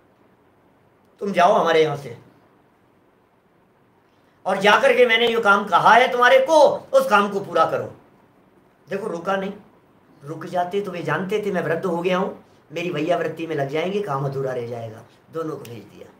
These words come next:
दोनों मुनिराज चले गए। अंकलेश्वर के पास जाकर के उन्होंने चातुर्मास किया और वहां जाकर के उन्होंने, पुष्पदंत आचार्य बड़े थे, उन्होंने ग्रंथ को लिखना प्रारंभ किया। पुष्पदंत स्वामी ने ग्रंथ लिखना प्रारंभ किया। पुष्पदंत स्वामी ने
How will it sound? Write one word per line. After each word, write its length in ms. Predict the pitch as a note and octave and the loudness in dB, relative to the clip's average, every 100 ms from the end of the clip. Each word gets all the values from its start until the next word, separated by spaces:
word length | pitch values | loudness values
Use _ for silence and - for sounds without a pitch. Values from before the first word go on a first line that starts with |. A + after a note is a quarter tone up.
| _ _ _ _ _ _ _ _ _ - | _ _ _ _ _ _ _ _ _ -10
दोनों 220 | G#3 G3 | -6 -6
मुनिराज 360 | D#3 C#3 C#3 | -4 -4 -4
चले 180 | B2 D#3 | -8 -10
गए। 140 | - - _ _ - | -12 -18 _ _ 0
अंकलेश्वर 580 | A3 B3+ C4+ C4+ C4+ B3+ | 0 2 4 4 4 2
के 100 | A#3+ | 2
पास 220 | A3 A3+ | 4 4
जाकर 300 | A3+ G#3 A#3 | 4 2 2
के 100 | G#3 | -2
उन्होंने 260 | G#3 G3 F#3+ | -2 -2 0
चातुर्मास 560 | F#3+ F3+ A#3 A3+ A#3 - | 0 2 2 2 2 0
किया 480 | C4+ C#4+ A#3 - - - | 4 6 4 2 -8 -2
और 100 | G#3 | 2
वहां 240 | G#3 A#3 | 4 4
जाकर 300 | A3+ G3+ A#3 | 4 2 0
के 120 | G3+ G#3 | 0 -2
उन्होंने, 240 | F#3+ G3 | 0 -2
पुष्पदंत 540 | G3 A3 A3 G#3+ - | -2 -2 0 0 2
आचार्य 340 | G3+ F3+ F#3+ F3+ | 0 0 0 0
बड़े 340 | D3+ F#3 B3 C4 | 2 4 6 6
थे, 300 | C#4+ G#3+ - - - | 4 2 -6 -14 -4
उन्होंने 280 | A3+ A3+ | 0 0
ग्रंथ 240 | F3 F#3 G#3 | 2 0 0
को 120 | G3+ | -2
लिखना 260 | F3+ F3 F3 | -2 -2 -2
प्रारंभ 360 | E3+ D#3 D3 | 0 0 -4
किया। 240 | - A#2+ G#2+ C4 | -10 -14 -10 -4
पुष्पदंत 540 | C#4 B3 G#3 F#3+ F3+ | -2 0 0 0 -4
स्वामी 240 | D3+ C#3+ | -6 -6
ने 160 | C3+ - - _ _ _ _ _ _ _ _ _ | -8 -14 -20 _ _ _ _ _ _ _ _ _
ग्रंथ 340 | G#3 C4 D4+ E4 | 0 0 2 0
लिखना 320 | D4 D4 D#4+ | 0 4 4
प्रारंभ 380 | D4+ C4 C#4+ D4+ | 6 4 4 -2
किया। 260 | D#4 D#4 | 0 2
पुष्पदंत 560 | D#4+ D4 C#4+ B3+ D4 D4 | 2 -2 -4 0 0 0
स्वामी 360 | C#4 C4+ C#4+ D4+ | 4 4 4 2
ने 380 | D4+ A#3+ - | 2 2 -2